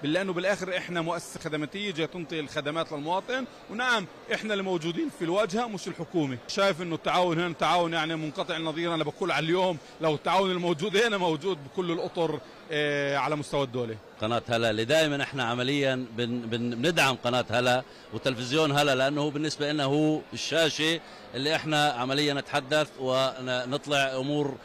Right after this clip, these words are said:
Speaker 2: المجتمع العربي عن طريقها. إحنا اليوم بنشارك في معرض، طبعا كل سنة إحنا بنشارك في معرض، بالنهاية هذا المعرض هو عمليا التجديدات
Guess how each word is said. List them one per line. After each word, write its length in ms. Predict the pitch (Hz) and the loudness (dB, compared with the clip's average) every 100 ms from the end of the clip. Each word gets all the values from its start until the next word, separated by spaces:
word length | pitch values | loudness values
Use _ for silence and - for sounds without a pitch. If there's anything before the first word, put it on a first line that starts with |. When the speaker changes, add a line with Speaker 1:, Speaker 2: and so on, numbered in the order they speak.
| - - 113 | -18 -10 -4
Speaker 2:
المجتمع 380 | 147 - 139 | -2 -2 0
العربي 460 | 131 135 139 131 139 | 2 2 2 0 0
عن 140 | 123 | 0
طريقها. 560 | 127 127 127 - 107 170 | 0 0 0 0 -2 -4
إحنا 300 | 160 175 160 | -4 -2 0
اليوم 260 | 147 160 143 | 0 0 -2
بنشارك 360 | 123 156 139 | -2 0 0
في 100 | 131 | 0
معرض، 340 | 127 139 147 165 | -2 2 0 -2
طبعا 200 | 160 160 | -6 -6
كل 180 | 160 156 | -4 -4
سنة 220 | 175 220 | 0 2
إحنا 140 | 147 139 | 2 0
بنشارك 340 | 123 127 123 | -2 -2 -2
في 100 | 123 | -2
معرض، 360 | 123 120 147 165 - - - - | -4 0 0 -2 -6 -18 -14 -6
بالنهاية 640 | 156 160 190 180 165 151 | -2 2 2 2 2 0
هذا 100 | 170 | 0
المعرض 360 | 151 165 160 147 | 0 0 0 -2
هو 80 | |
عمليا 320 | 147 147 156 151 | -2 -2 0 -2
التجديدات 760 | - 143 123 135 143 170 185 | -2 -2 0 0 4 6 6